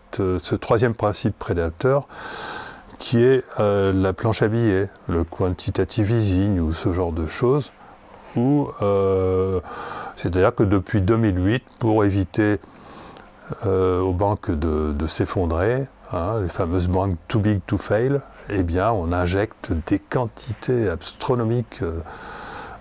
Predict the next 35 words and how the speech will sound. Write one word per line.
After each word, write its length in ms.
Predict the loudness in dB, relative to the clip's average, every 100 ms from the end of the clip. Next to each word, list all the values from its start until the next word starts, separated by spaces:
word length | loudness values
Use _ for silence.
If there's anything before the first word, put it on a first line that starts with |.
| -2
d'argent, 580 | 2 2 2 2 2
de 140 | 0 -2
fausses, 440 | 0 0 0 -2
de 240 | -2 -2 -2
fausses 300 | 0 0 0
monnaies, 300 | 2 2 2
hein, 220 | 0 0
faut, 300 | 0 0 0
faut 200 | -2 -2
les 180 | 0 0
app-, 180 | -2 -4
faut 140 | -4
l'appeler 280 | -4 -4 -6
par 240 | -4 -6
son 140 | -4 -4
nom, 140 | -4 -8 -14 -16 -12 -10 -10 -10 -14 -16 -10 -4
euh, 260 | -2 0 0
dans 180 | 0 0
l'économie, 460 | 0 0 -2 -2
ce 140 | 0 -2
qui 180 | 0 -2
crée 300 | 0 2 2
un 240 | 2 2
endettement 760 | 0 2 0 0 0 2 0 -6 -20 -20 -20 -20 -20 -10 -6
absolument 520 | -4 0 0 0 -2
considérable 760 | 0 0 0 0 2 2 0
qui 200 | -2 -2
retombe, 540 | 0 0 -2 -4 -2 -2
euh, 320 | -2 -4 -4
voilà, 220 | -2 -4
sur, 320 | -4 -4 -4 -4
euh, 140 | -6
tout 220 | -8 -6
un 40 | -6
chacun. 380 | -4 -4 -4